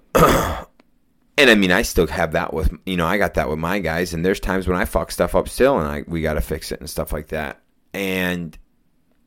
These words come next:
that, to, to be able to, as an owner, to stomach that and go, "We fucked up. How do we learn from this? How do we move forward?" And,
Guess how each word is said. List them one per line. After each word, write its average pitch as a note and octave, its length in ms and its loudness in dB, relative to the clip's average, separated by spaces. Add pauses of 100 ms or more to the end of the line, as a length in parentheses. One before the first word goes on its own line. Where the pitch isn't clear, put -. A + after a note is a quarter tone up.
(580)
that, F2 800 2 (760)
to, F2 360 -2 (120)
to F2+ 180 -4
be D#2+ 220 -2
able E2 360 -2
to, E2 340 -4
as D#2 180 -4
an D2+ 120 -10 (100)
owner, D#2 480 -4
to - 260 -10
stomach D#2 580 -6
that A2 360 0 (580)
and D#2+ 220 -6
go, D2+ 340 0 (580)
"We - 120 -8
fucked - 340 -2
up. D#3 240 0 (840)
How D#2+ 220 -2
do D#2 80 0
we F2+ 120 2
learn G#2 240 0
from D#2+ 220 -6
this? - 340 -16 (300)
How D#2+ 180 -2
do D2 80 -2
we E2 80 -2
move F2 200 -6
forward?" F#2+ 560 2 (1040)
And, E2 640 -2